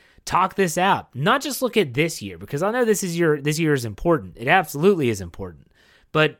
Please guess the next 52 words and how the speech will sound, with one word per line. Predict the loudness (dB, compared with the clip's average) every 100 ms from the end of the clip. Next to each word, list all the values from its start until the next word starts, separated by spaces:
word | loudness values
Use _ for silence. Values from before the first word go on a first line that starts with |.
| -4
looking | -4 -4 2
down | 4 4
the | 2
road, | 2 4 4 0 -8
year | -6 -2 -2
three, | -2 -4 0 0 -2 -10 _ _ -6
how | -4
many | -2 -2
of |
these | -2 -2
players | 0 0
will | -2
be | -6
starters? | -2 0 0 0 -4 -14 _ _ _ _ _ _
He | 0 2
said | 2 2
three | 0 0 0
to | 0
five. | 0 2 2 0 -6 _ _
I | 0
think | 0 -2
it's | -4
gonna | -6 -6
be |
a | -8
lot | -6 -6 -4
higher | -2 -2
than | -2 -6
that. | -10 -12 _ _
When | -8 -4
you | 0
look | 0 0
at | -4 -4 _
all | 4 6 6
the | 4
variables, | 0 -2 -4 -10 -8 0
not | 0 2
just | -2 -2
this | -6 -4
individual | -4 -2 -2 -4
player | -6 -2 0 2 0 -4 _ _
and | -8 0
their | 2
potential, | 2 0 -2 -2 0 -2 -2 -14 _
but | -2 2
look | 2 2
at | -2
the | -4
position | -4 0 0 2
that | -2 0
they | -4
play, | -2 -2 0 -2